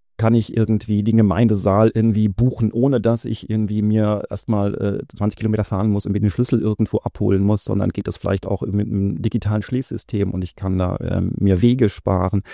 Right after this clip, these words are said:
Also dieses, äh, ganz niedrigschwellig, „Was hab ich davon?“, ähm, das zu erklären,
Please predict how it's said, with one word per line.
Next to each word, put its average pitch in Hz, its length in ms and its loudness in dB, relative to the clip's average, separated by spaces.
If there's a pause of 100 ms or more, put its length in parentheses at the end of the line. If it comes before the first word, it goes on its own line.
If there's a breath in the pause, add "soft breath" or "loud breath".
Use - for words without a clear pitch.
(320 loud breath)
Also 127 200 2
dieses, - 540 0
äh, - 220 -2
ganz 139 300 0
niedrigschwellig, 127 840 0
„Was - 300 -6
hab 117 180 -8
ich - 160 -12
davon?“, - 560 -10 (420)
ähm, 101 380 2
das 135 320 -2
zu - 160 -6
erklären, 80 680 -4